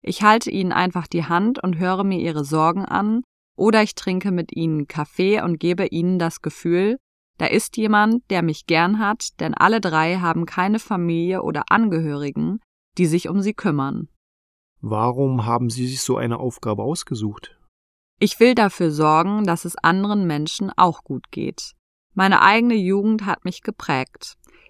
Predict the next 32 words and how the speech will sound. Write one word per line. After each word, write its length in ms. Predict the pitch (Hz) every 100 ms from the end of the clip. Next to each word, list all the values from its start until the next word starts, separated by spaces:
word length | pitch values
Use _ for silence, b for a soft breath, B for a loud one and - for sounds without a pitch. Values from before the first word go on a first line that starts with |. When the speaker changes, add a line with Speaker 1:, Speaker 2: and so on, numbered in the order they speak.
| b
Speaker 1:
Ich 200 | 202 -
war 140 | 170
sechzehn, 840 | 165 233 - - 175 160 185 220
als 280 | - 170 165
mein 160 | 185 180
Vater 440 | - 185 - 147
starb. 500 | - - 53 50 - _ _ _ _
Meine 260 | 180 185
Mutter 400 | 180 202 233 254
stand 280 | 233 196 185
mit 160 | - -
vier 320 | - 220 233
Töchtern 560 | - 165 - 190 190
allein 520 | - 180 180 170 160 143
da. 300 | 135 107 - - _ _ -
Ich 160 | 202 -
war 140 | 190
die 160 | 175 -
Älteste 640 | 175 208 240 - - 233
und 220 | - 165
half 320 | 165 175 196 -
ihr, 240 | 214 196
wo 160 | 160 165
es 160 | 165
nur 180 | 196 185
ging. 360 | 156 123 135 147 _ _ _ _ _
Speaker 2:
Haben 240 | _ 117 120
Sie 160 | 113
selber 400 | 107 113 131 156
einen 220 | - 151 151
Beruf 260 | 143 165
erlernt 540 | 202 160 165 180 202